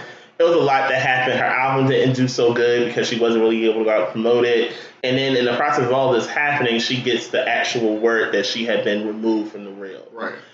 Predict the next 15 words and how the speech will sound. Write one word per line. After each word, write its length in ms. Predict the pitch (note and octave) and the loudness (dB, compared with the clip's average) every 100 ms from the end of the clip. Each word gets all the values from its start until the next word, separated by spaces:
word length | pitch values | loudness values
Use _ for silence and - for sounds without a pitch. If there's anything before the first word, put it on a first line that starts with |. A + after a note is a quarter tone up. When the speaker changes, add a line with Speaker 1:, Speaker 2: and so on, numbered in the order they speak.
| _ - | _ -4
Speaker 1:
Mind 180 | A#3+ A3 | 0 0
you, 120 | C#3 | 0
she 280 | C3+ F#3+ F#3 | -2 0 2
was 80 | E3 | 4
the 100 | D3+ | 4
person 260 | D#3+ C#3+ | 2 2
that 120 | C#3 C3 | 0 2
came 140 | C3+ | 2
with 80 | C3 | 2
the 80 | A#2+ | 2
idea 320 | A2 A2 G2+ | 2 2 0
for 80 | A#2 | -2
the 80 | G#2+ | -4
show. 400 | - - F2+ - - - _ _ _ _ _ | -4 -2 -2 -4 -12 -20 _ _ _ _ _
Speaker 2:
Interesting. 460 | A2+ - - - | -10 -10 -18 -20